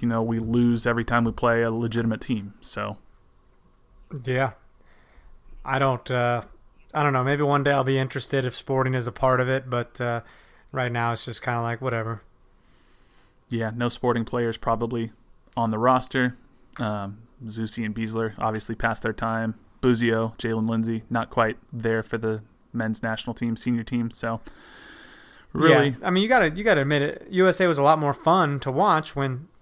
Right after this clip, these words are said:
Speaker 2: S K C people were, were a part of it.
Speaker 1: Yeah, and it was more fun when we were competitive and made World Cups. So.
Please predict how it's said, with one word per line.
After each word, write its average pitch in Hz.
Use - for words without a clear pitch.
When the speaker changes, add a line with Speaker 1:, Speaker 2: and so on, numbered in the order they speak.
Speaker 2:
S 143
K 135
C 135
people 135
were, 131
were 135
a 127
part 185
of -
it. -
Speaker 1:
Yeah, 165
and 131
it 123
was 120
more 123
fun 123
when 120
we 123
were 123
competitive 120
and 117
made 120
World 120
Cups. -
So. 101